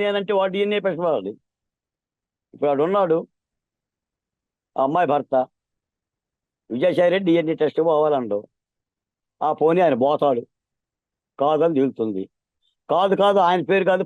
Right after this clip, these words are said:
పొరపాటు రాసా, దీనిలో జగన్మోహన్ రెడ్డి ఉన్నాడు అని అంటాడు. ఇప్పుడు జగన్మోహన్ రెడ్డి డిఎన్ఏ టెస్ట్ పోవాలా? లేదు అవినాష్ రెడ్డి అంటాడు. లేదా ము-, సాక్షాత్తు ముఖ్యమంత్రి చంద్రబాబు నాయుడు గారిని అంటాడు. పోతారా ఏంది? బయలుదేరి.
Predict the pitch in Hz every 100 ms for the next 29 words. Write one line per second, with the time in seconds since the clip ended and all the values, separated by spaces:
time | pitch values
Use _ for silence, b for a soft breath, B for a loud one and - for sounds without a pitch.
0 | 160 165 202 185 180 180 160 190 156 147
1 | 180 143 151 202 196 175 156 156 156 156
2 | 160 143 127 107 98 - _ _ _ _
3 | _ _ 127 131 165 180 190 196 165 180
4 | 175 170 170 135 156 147 151 143 - -
5 | _ _ _ _ _ _ _ _ _ _
6 | _ _ _ _ _ 139 175 180 170 196
7 | 151 180 170 160 135 123 123 _ _ _
8 | _ _ _ _ _ _ _ _ _ _
9 | _ _ _ _ _ _ _ _ _ _
10 | _ _ - 160 202 143 113 131 175 208
11 | 208 190 147 185 196 180 165 160 185 185
12 | 180 175 175 165 147 123 123 143 160 180
13 | 196 196 196 - _ _ _ _ _ -
14 | 131 170 139 95